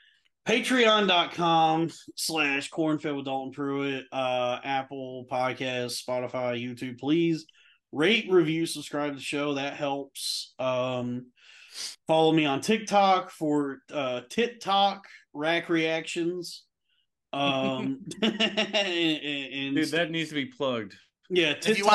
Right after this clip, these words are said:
Speaker 3: wanna laugh at a five-year-old Glee impression, Goof Troop Squad Clan on TikTok.
Speaker 1: Yeah. Um, has TikTok been
Speaker 2: It's
Speaker 1: around
Speaker 2: time
Speaker 1: that
Speaker 2: for you to
Speaker 1: long?
Speaker 2: put more content,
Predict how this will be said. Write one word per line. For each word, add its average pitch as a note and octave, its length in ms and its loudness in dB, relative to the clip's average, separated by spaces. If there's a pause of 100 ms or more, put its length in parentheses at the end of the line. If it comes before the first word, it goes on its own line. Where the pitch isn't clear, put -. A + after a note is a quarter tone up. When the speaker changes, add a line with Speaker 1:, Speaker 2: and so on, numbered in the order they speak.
Speaker 3:
wanna F3+ 100 0
laugh F#3 340 2 (160)
at F3+ 80 -2
a E3+ 60 -4
five-year-old E3+ 600 -2
Glee D#3+ 400 -6
impression, E3 680 -6 (240)
Goof D3+ 200 -12
Troop E3+ 240 -8
Squad D#3 360 -2
Clan D#3 280 -4
on D3+ 120 -6
TikTok. D#3 420 -6 (260)
Speaker 1:
Yeah. C3 240 -4 (540)
Um, B2 720 -4 (500)
has E3 160 -2
TikTok C#4 380 2
been C4+ 100 0
Speaker 2:
It's A#3+ 80 0
Speaker 1:
around F#3 120 2
Speaker 2:
time G3+ 100 4
Speaker 1:
that - 60 2
Speaker 2:
for G3+ 60 2
you G3 120 2
to D4+ 60 0
Speaker 1:
long? - 80 -4
Speaker 2:
put F#3+ 120 -2
more F3+ 140 2
content, F3 560 -2